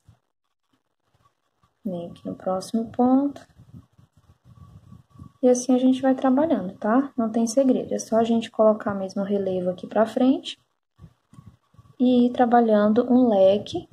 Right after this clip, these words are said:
em cima de cada pontinho desse, tá? Vou fazer aqui por toda a minha carreira. Ó, a gente faz, inclusive, aqui em cima do ponto baixo, tá? Normalmente, ó.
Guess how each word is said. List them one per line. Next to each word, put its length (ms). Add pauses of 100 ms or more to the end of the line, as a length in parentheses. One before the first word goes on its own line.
(120)
em 80
cima 400
de 140
cada 520
pontinho 640
desse, 500 (920)
tá? 280
Vou 100 (600)
fazer 340
aqui 160
por 240
toda 480
a 20
minha 240
carreira. 840 (1200)
Ó, 100
a 60
gente 260
faz, 240
inclusive, 500
aqui 180
em 80
cima 240
do 80
ponto 280
baixo, 460
tá? 180
Normalmente, 800
ó. 40